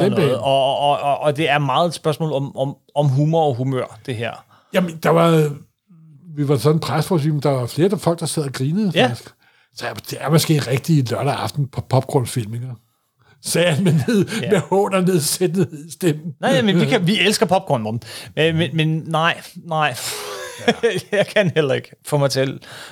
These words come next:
Speaker 2: at sige, at jeg kan lide den. Det kan jeg ikke.
Speaker 1: Nej.
Speaker 2: Øh, men, men, øh,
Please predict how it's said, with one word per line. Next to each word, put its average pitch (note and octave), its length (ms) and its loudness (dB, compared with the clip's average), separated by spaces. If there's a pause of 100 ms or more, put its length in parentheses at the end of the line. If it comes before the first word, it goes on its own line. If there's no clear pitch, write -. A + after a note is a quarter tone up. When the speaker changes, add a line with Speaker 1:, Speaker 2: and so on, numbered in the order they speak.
Speaker 2:
at C#3+ 100 0
sige, C#3 120 4
at - 20 6
jeg C#3+ 100 6
kan C#3 80 -2
lide B2+ 120 -2
den. B2 120 -6
Det C3 120 -4
kan D3+ 100 2
jeg C#3+ 120 4
ikke. B2 140 -4
Speaker 1:
Nej. A#2+ 200 -4
Speaker 2:
Øh, B2 580 0
men, C#3+ 240 -4
men, C3+ 340 -2
øh, B2 280 -2